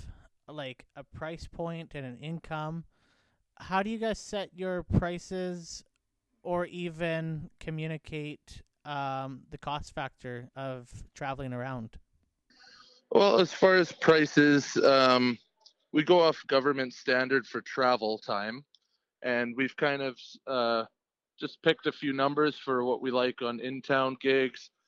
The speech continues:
Speaker 2: Depends how long people want us to play, depends how long, um, of the set that we're playing is. So we usually do maybe three one-hour sets. Sometimes it's three forty-five minute sets. Depends on how much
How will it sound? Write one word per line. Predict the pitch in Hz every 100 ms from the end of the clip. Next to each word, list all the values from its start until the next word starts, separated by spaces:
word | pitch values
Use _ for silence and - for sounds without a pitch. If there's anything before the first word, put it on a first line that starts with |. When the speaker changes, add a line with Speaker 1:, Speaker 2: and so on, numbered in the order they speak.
| _ -
Speaker 2:
Depends | 165 165 151 139
how | 139
long | 127 131 127
people | 135 123 117
want | 113 110
us | -
to | 113 - -
play, | 160 160 156 156 151 _ _ _
depends | 135 139 131 120
how | 131 123
long, | 123 123 123 123 123 120 123 -
um, | 123 113 110 101 101 _ _ _ -
of | 104
the | 110
set | - - 156 - - _ _ _ - - - _ _
that | 131 127
we're | 131
playing | - 151 151 151
is. | 151 143
So | 123 113
we | 127
usually | 156 147 131
do | 135 127 123 113 _ _ _ _
maybe | 120 117 113
three | - 131 123
one-hour | 113 120 123 117 117
sets. | 117 - 127 120 - - - _
Sometimes | - 127 120 123 113
it's | 117 -
three | - 123
forty-five | 107 131 131 123 123 117
minute | 123 117
sets. | - 120 - _ _ _ _ _ _
Depends | 147 151 143
on | 131 123
how | 131
much | 123 110 -